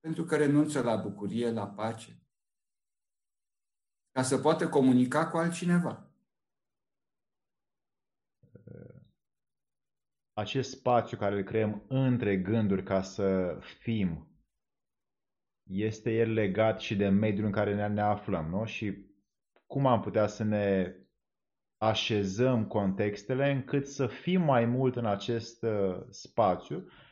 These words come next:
Speaker 2: și nu în aceste interese egoiste pe care le avem, uh, zi de zi spre a ne asigura un, uh, fund mare sau o burtă mare.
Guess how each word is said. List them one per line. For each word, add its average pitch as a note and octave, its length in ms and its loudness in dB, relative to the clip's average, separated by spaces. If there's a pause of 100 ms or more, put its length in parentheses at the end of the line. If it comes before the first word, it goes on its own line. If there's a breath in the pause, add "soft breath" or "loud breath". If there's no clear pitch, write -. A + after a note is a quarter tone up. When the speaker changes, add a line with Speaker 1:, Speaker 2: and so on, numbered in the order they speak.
(320 soft breath)
Speaker 2:
și - 200 -6
nu F#3+ 180 4
în D#3+ 80 2
aceste C3 440 2
interese A#2+ 680 2
egoiste G#2+ 600 0
pe A#2 140 -2
care G#2+ 240 0
le G#2 80 0
avem, G#2 400 2
uh, A#2 220 0
zi A2 160 -4
de B2 120 2
zi G#2+ 120 -2
spre A#2+ 260 0
a A#2 100 6
ne A#2 100 0
asigura A#2 640 2
un, G#2+ 280 2
uh, - 1700 -6
fund A2 340 -2
mare A#2 300 6
sau A#2 280 0
o A2+ 80 0
burtă G2+ 300 -2
mare. D2+ 420 -8